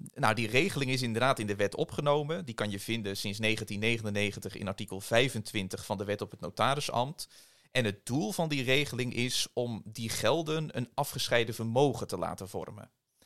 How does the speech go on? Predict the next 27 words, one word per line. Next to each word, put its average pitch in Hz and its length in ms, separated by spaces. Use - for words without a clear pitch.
En 107 120
dat 120 180
brengt 120 260
met 107 140
zich 92 220
mee 107 320
dat 139 140
die 117 100
gelden 104 520
niet 175 220
in 120 120
de 110 180
boedel 117 380
van 101 180
het 87 120
notariskantoor 131 880
vallen 127 480
en 90 160
ook 90 120
niet 98 160
in 98 120
de - 220
privéboedel 107 720
van 101 180
de 98 80
notaris 98 540
zelf, - 420